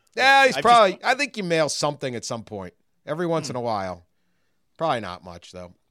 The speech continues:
Speaker 2: Pat, have your kids ever bought postage stamps? They're, they're Kyler's age.
Speaker 1: How about used one?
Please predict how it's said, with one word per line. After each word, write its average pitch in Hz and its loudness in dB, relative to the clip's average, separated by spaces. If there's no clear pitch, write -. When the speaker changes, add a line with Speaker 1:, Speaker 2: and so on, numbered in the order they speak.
Speaker 2:
Pat, 160 4
have 135 -2
your 165 -2
kids 160 -4
ever 135 -4
bought 127 -4
postage 117 -8
stamps? 95 -18
They're, 117 -10
they're 123 -10
Kyler's 101 -10
age. 95 -12
Speaker 1:
How - -4
about 185 0
used 170 -2
one? 90 -12